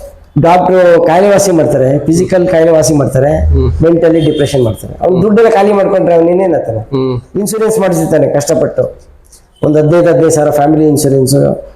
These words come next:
Speaker 1: ಮಾಡಿಸಿರ್ತಾನೆ. ನೀವು ಅವ್ನಿಗೆ ಏನಾದ್ರು ಸಣ್ಣ ಪುಟ್ಟ ಜ್ವರ ಬಂದಿದೆ ಅಂತಂದ್ರೆ, ಟೈಫಾಯ್ಡ್ ಬಂದಿದೆ ಎದುರಿಸ್ಬಿಟ್ಟು ಅಡ್ಮಿಟ್ ಮಾಡ್ಕೊಂಡು
Speaker 2: ಹ್ಮ್.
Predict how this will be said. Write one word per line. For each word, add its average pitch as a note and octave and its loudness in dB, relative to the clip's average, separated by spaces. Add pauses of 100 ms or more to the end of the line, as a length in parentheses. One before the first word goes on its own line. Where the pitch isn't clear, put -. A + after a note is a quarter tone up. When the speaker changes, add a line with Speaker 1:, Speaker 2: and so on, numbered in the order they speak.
(160)
Speaker 1:
ಮಾಡಿಸಿರ್ತಾನೆ. C3 -2 (520)
ನೀವು F#3 2
ಅವ್ನಿಗೆ F3+ 2
ಏನಾದ್ರು A3 4
ಸಣ್ಣ G3+ 0
ಪುಟ್ಟ F#3+ 0 (1120)
ಜ್ವರ E3 2
ಬಂದಿದೆ F3 2
ಅಂತಂದ್ರೆ, F3+ 2
ಟೈಫಾಯ್ಡ್ F3+ 2
ಬಂದಿದೆ E3 2
ಎದುರಿಸ್ಬಿಟ್ಟು D#3 0
ಅಡ್ಮಿಟ್ D3+ 0
ಮಾಡ್ಕೊಂಡು C#3+ 0
Speaker 2:
ಹ್ಮ್. D3 -2